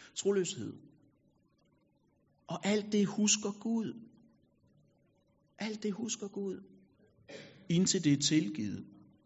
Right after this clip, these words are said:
Og derefter så husker han ingenting. For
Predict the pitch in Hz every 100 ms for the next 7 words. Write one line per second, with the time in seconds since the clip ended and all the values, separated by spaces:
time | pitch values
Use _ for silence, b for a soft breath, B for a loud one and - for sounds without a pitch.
0 | _ 147 170 175 170 170 151 170 165 147
1 | 131 123 165 - 175 170 - - _ _
2 | _ _ _ _ _ _ _ b b b